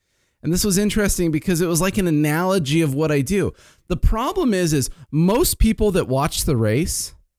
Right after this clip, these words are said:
you know, even myself, when I watch the footage, I don't really get it. I mean, I, I had to read about it and then watch it to kind of understand what happened. But remember, as a layman who's watching a horse race, who won?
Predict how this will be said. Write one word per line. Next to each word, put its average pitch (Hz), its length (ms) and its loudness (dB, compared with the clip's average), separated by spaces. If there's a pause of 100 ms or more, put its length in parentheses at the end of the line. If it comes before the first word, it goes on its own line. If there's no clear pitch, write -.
(160)
you 180 100 0
know, 185 100 -2
even 285 240 0
myself, 226 520 0
when 139 120 -2
I 160 80 -2
watch 185 400 -2
the 170 80 -4
footage, 202 640 -4 (1400)
I - 80 -8
don't 359 180 -4
really 113 240 0
get 107 280 -4
it. 143 100 -2
I 165 60 -2
mean, 170 160 0
I, 156 180 -2
I 139 60 -2
had 160 160 0
to 127 80 -2
read 135 340 0
about 117 380 2
it 127 160 0
and 123 80 0
then 113 160 -2
watch 117 420 -2
it 120 160 -4
to 117 80 -6
kind 135 300 -2
of 123 80 -2
understand 117 600 -2
what 147 100 0
happened. 156 440 -2 (540)
But 175 100 -2
remember, 214 360 2
as 160 100 2
a 175 80 2
layman 208 480 2
who's 170 220 2
watching 160 380 -2
a 139 60 2
horse 190 380 0
race, 107 480 -2 (1000)
who 233 220 2
won? 147 460 -2